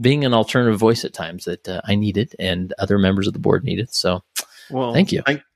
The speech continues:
Speaker 2: thank you very much. And it, you do good work. And, uh, and I'm, uh, I was privileged to be part of it. So, uh,
Speaker 1: And you have never answered this question publicly, so I'm gonna ask you now. I know, uh,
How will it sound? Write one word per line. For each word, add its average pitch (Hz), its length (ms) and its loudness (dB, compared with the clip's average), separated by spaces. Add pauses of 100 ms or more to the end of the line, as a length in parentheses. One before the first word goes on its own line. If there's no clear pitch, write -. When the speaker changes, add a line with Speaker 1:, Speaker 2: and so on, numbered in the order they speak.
(100)
Speaker 2:
thank 135 220 2
you 151 60 2
very 135 120 4
much. 131 480 -6
And 120 340 -2
it, 127 240 -4
you 143 140 0
do 175 140 4
good 165 160 4
work. 113 380 0
And, 113 340 -4
uh, 110 280 -2 (580)
and 117 120 0
I'm, 120 260 4
uh, 110 220 2
I 110 140 0
was 113 160 -4
privileged 107 400 0
to 120 60 -12
be 107 100 -4
part 101 220 -2
of 101 80 -6
it. 120 220 -12
So, - 140 -12
uh, 110 500 -12
Speaker 1:
And 123 200 -2
you 185 140 4
have 185 160 2
never 170 260 2
answered 175 320 2
this 147 140 0
question - 400 0
publicly, 127 420 0
so 117 140 -2
I'm 110 80 -2
gonna 117 120 -2
ask 113 240 -4
you 117 60 -6
now. 98 200 -6
I 92 80 -8
know, 101 260 -4 (140)
uh, 95 260 -2